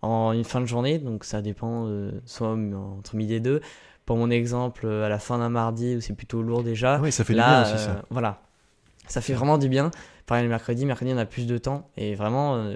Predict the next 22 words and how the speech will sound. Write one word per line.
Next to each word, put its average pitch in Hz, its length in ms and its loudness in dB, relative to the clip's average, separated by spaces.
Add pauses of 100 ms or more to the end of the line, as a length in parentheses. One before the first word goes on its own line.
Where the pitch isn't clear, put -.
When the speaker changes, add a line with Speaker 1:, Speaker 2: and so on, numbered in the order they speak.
Speaker 1:
je 113 120 -12
trouve - 200 -14
que - 60 -12
c'est - 80 -8
une 107 80 -4
bonne 110 100 -2
expérience. - 440 -12 (280)
Speaker 2:
Bon, 92 360 -4 (180)
eh 95 60 -2
ben, 85 120 -2
un 90 40 -2
grand 95 160 2
merci 107 280 0
pour 90 180 -8
ton 98 140 -6
témoignage. 92 600 -4 (440)
Madame 104 220 -2
Collin, 104 460 -2
dernier 92 320 -4
petit - 180 -12
mot 101 160 -2
aussi. 117 380 -4